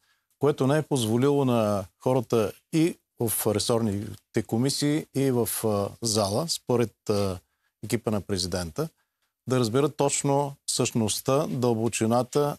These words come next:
на проблема, дали наистина това, което казахте, е с отпаднала необходимост. И, а, другото, което се поставя в, а, мотивите за вето, е, че всъщност тази техника би била необходима на Министерството на вътрешните работи в случая на кризи, аварии и,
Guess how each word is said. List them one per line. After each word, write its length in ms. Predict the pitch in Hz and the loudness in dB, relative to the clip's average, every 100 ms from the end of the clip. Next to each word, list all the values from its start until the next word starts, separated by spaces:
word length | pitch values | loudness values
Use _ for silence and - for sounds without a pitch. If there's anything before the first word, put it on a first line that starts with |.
| - | -6
на 160 | 127 113 | -4 -4
проблема, 540 | - 104 123 135 135 | -4 -2 0 0 0
дали 400 | 113 110 131 131 | 0 2 2 0
наистина 680 | 120 120 120 - 107 101 95 | 0 0 -2 -2 -2 0 0
това, 160 | 117 | -2
което 320 | 104 117 107 101 | 0 -2 -2 -2
казахте, 480 | 113 107 101 - | 0 0 -2 -4
е 40 | 92 | -4
с 80 | 82 | -4
отпаднала 500 | 87 - 131 147 147 | -4 -2 0 0 0
необходимост. 640 | 139 - 135 147 165 - _ _ _ _ _ _ - | -2 -4 -2 -2 -4 -6 _ _ _ _ _ _ 0
И, 280 | 175 196 208 - | 2 2 -2 -2
а, 160 | 139 139 | 2 2
другото, 440 | 127 170 165 143 | 4 2 2 0
което 260 | 139 127 - | 2 0 0
се 160 | 120 | -2
поставя 580 | 107 104 - 113 107 101 | -2 -2 0 2 2 0
в, 200 | - - | -2 -2
а, 20 | 104 101 | 0 0
мотивите 440 | 104 - 101 - | -2 -2 -4 -4
за 160 | 95 98 | -4 -2
вето, 280 | 127 143 165 | -2 -2 -2
е, 80 | 151 | -2
че 300 | - 131 123 _ _ _ _ - | 0 -2 -2 _ _ _ _ -2
всъщност 680 | 151 160 147 175 - - - | 0 0 0 -2 -4 -6 0
тази 300 | 143 139 117 | 2 2 -2
техника 600 | - 135 - 98 151 160 | 0 -2 -2 -4 -2 -2
би 280 | 107 143 | -2 -2
била 380 | 147 131 123 135 | 0 0 2 2
необходима 880 | 139 117 95 - 101 143 147 160 - - | 0 -2 -4 -8 -2 -2 -2 -4 -6 -10
на 120 | 139 135 | -6 -2
Министерството 560 | 120 104 131 127 - | -2 -2 -2 -2 -2
на 80 | 110 | -2
вътрешните 540 | 110 117 110 92 92 | -2 -2 -6 -4 -2
работи 320 | 104 139 151 131 | -2 -2 -4 -4
в 40 | |
случая 380 | - 131 - 131 | -2 -2 0 0
на 160 | 113 | 0
кризи, 580 | 90 - 143 131 135 135 120 | -2 -2 0 0 0 0 -2
аварии 600 | 110 120 127 127 127 - | 0 0 0 0 -4 -6
и, 360 | 117 117 113 | -4 -2 -2